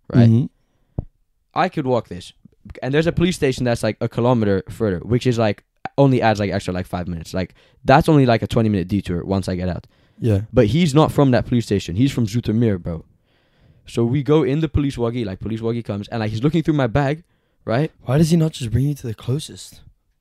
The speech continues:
Speaker 1: Yeah, 'cause
Speaker 2: The
Speaker 1: no, but,
Speaker 2: fuck?
Speaker 1: no, but, like, he's not from that station, so he brings you to his station.
Speaker 2: You have to bring them to your station?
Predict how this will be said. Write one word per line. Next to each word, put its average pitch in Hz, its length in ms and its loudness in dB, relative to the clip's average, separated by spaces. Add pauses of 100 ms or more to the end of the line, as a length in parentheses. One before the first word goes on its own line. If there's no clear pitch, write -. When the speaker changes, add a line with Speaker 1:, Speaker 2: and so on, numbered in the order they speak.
(400)
Speaker 1:
Yeah, 120 160 0
'cause 113 200 -2
Speaker 2:
The 127 80 -4
Speaker 1:
no, 139 120 4
but, 147 200 -2
Speaker 2:
fuck? 123 80 -6
Speaker 1:
no, 135 120 6
but, 127 80 2
like, 113 120 -2
he's 147 180 -2
not 139 160 2
from 131 200 0
that 113 120 0
station, 123 380 -4
so - 100 -6
he 113 140 -2
brings 120 220 -4
you 110 60 -4
to 113 120 -6
his 104 100 -2
station. 98 380 -4
Speaker 2:
You 107 160 -2
have 92 260 -8
to - 80 -10
bring 117 220 0
them 127 100 -2
to 107 140 -18
your 98 240 -10
station? 117 540 -10